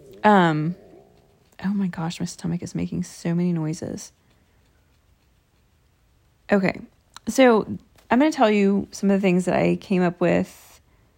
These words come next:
um, and then I'm gonna tell you, like, I have, like, a lot of different things here. I have some columns, things. I have <laughs> some sketches. Um, oh my gosh, my stomach is, like, it sounds like I have a tiger, like, a baby <laughs> tiger in my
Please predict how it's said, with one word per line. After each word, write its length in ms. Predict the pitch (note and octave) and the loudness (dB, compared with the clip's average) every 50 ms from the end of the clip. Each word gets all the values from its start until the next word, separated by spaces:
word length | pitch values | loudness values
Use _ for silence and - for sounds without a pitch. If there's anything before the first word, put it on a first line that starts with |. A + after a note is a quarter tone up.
| _ _ _ _ _ _ _ _ _ _ - | _ _ _ _ _ _ _ _ _ _ 0
um, 480 | F#3+ G3 F#3+ F3+ F3 F3 E3+ F3 F3 - - | 2 2 4 4 4 2 2 0 0 0 2
and 140 | G3+ G3+ G3+ | 4 4 4
then 80 | G#3+ | 4
I'm 80 | A3 A3 | 4 4
gonna 160 | G#3+ G#3 G#3 | 2 2 0
tell 300 | G3 - - G3+ G3 G3 | -2 -4 -2 2 2 4
you, 160 | G3 F#3+ F#3+ | 4 4 4
like, 420 | F3+ F3 E3+ E3 D#3+ D3+ - - - _ _ _ _ _ _ _ _ _ _ _ _ _ _ _ _ _ _ _ _ _ _ _ _ _ _ _ _ _ _ _ _ _ _ - | 4 4 2 2 2 -2 -4 -10 -20 _ _ _ _ _ _ _ _ _ _ _ _ _ _ _ _ _ _ _ _ _ _ _ _ _ _ _ _ _ _ _ _ _ _ -2
I 60 | G#3+ | 0
have, 120 | C4 D4 | 2 2
like, 120 | E4 E4 D#4+ | 2 2 2
a 40 | |
lot 220 | A#3+ G3 F#3 F3+ F3 | 2 4 4 4 4
of 80 | F3 | 4
different 320 | E3+ F3+ E3+ - - - - | 2 -2 -2 -4 -4 -6 -4
things 240 | D3+ C#3 D3 E3+ - | -4 -2 -4 -4 -4
here. 260 | - C3+ C3+ C3+ - - | -4 -4 -2 -2 -2 -2
I 40 | |
have 160 | F#3 G3+ G3+ A3 | 0 -2 -2 0
some 180 | - B3+ A3+ | -2 -4 -4
columns, 480 | G3+ - - D#3 D#3 D#3+ E3 E3+ F3 - | -2 0 0 0 2 2 0 0 -2 -4
things. 380 | - - - E3+ E3 E3 E3 | -6 -8 -4 -2 -2 0 0
I 60 | E3+ F3 | 0 -2
have 160 | G3 G3 - | -2 -2 -4
<laughs> 0 | |
some 280 | - - - A#3+ G3+ | -6 -6 -2 0 0
sketches. 840 | F3 - - - - - D3 D#3 - - D#3 D#3 D#3+ D#3 D#3 F#3 - - - - - - - - - - - - | 0 -2 -4 -8 -4 -4 -2 -2 -2 -2 -2 0 0 0 -2 -4 -8 -14 -20 -20 -20 -20 -20 -20 -20 -12 -4 0
Um, 540 | E3+ E3+ D#3+ D#3 D3 C#3+ D#3 D3+ D3 C#3+ - - - - - - - - - - - - - - - | 2 2 2 2 0 0 -2 -2 -4 -6 -10 -14 -20 -20 -20 -20 -20 -20 -20 -20 -20 -20 -10 -4 -2
oh 120 | A3+ C#4+ | -2 0
my 180 | F4+ G#4 G4+ F4 | 0 -2 -2 -4
gosh, 480 | B3+ - - B3 B3+ D#4 E4+ D#4+ - | -4 -6 -6 -6 -6 -6 -8 -8 -6
my 100 | - B3+ | -6 -6
stomach 480 | B3 - - - - A#3+ B3 C#4 C#4+ C#4+ - | -6 -8 -10 -8 -6 -4 -4 -4 -4 -6 -6
is, 120 | - A#3 B3 | -8 -6 -4
like, 320 | A#3+ A3 G#3 G3+ - - _ _ _ _ _ _ _ _ _ _ - - | -4 -4 -4 -6 -10 -16 _ _ _ _ _ _ _ _ _ _ -20 -20
it 80 | A#3+ - | -14 -8
sounds 220 | - C4 C4 C4+ | -6 -4 -4 -2
like 80 | D4 C#4+ | -2 -2
I 40 | |
have 120 | C#4+ C4 A#3+ | -2 -2 -2
a 80 | G#3 | -4
tiger, 560 | F#3+ - - - - - A3 A#3 A3 F#3+ G3+ G3 | -6 -8 -10 -8 -2 0 0 0 0 0 -2 -2
like, 120 | G3 G3 | -2 -2
a 60 | G3+ F#3+ | -2 -2
baby 320 | F3 F#3+ G3 G#3+ A3 A3 | 0 0 0 0 -2 -4
<laughs> 0 | |
tiger 460 | G3+ - - - - D4+ D4+ B3+ A#3 - | -6 -8 -6 0 0 2 2 2 2 2
in 120 | F4 G4 | 0 0
my 80 | G#4 C#4 | -2 -6